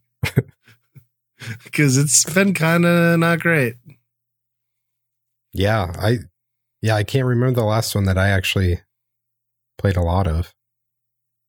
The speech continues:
Speaker 1: Yeah, I haven't picked it up in forever. I need to get back into Grounded. I know my son wants to dive back into that.
Speaker 2: Mm-hmm.
Speaker 1: And I saw they added, like, a free build mode into that, which would be kinda cool, but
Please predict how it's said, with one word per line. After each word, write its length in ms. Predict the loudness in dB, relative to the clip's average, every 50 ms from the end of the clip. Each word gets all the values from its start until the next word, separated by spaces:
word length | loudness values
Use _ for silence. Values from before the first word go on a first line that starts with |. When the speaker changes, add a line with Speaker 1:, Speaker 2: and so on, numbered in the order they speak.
| _ _ _ _ _ -14 -14 -14 -16 _ _ _ _
Speaker 1:
Yeah, 280 | -8 -4 -2 0 0 -2 -4 -8 -16 _ _ _ _ _ _ _ _ _ _ -6
I 400 | -2 0 2 2 2 0 -2 -4 -10 -14 _ -8
haven't 280 | -6 -6 -4 -4 -6 -8
picked 160 | -8 -8 -6
it 60 | -6
up 100 | -6 -6
in 60 | -8 -8
forever. 320 | -6 -4 -4 -4 -2 -2
I 100 | 0 0
need 140 | 0 0 -2
to 60 | -2
get 120 | -4 -4 -4
back 140 | -6 -6 -6
into 120 | -8 -8
Grounded. 480 | -8 -6 -6 -6 -6 -6 -6 -8 -8 -8
I 40 | -8
know 120 | -8 -6
my 120 | -6 -8 -8
son 220 | -8 -8 -8 -8
wants 200 | -8 -8 -10 -10
to 60 | -8 -6
dive 180 | -6 -4 -4
back 200 | -4 -6 -6 -8
into 140 | -8 -8 -6
that. 340 | -6 -4 -4 -4 -4 -4 -6 -10 -10 _ -2
Speaker 2:
Mm-hmm. 240 | 0 0 0 0 0
Speaker 1:
And 640 | 0 -2 -2 -6 _ _ _ _ _ _ -10 -6
I 20 |
saw 220 | -4 -2 0 0 0
they 120 | 2 2
added, 200 | 2 0 0 0
like, 160 | -2 -4 -4
a 40 | -6
free 280 | -8 -8 -4 -2 -2 -2
build 280 | 0 -2 -2 -4 -4 -4
mode 260 | -6 -6 -6 -6 -6
into 180 | -8 -8 -8 -6
that, 180 | -6 -6 -6
which 160 | -6 -8 -10
would 60 | -14 -18
be 60 | -18
kinda 240 | -16 -14 -14 -14 -14
cool, 420 | -14 -12 -10 -10 -10 -12 -14 -18 _ -20
but 180 | -20 -20 -20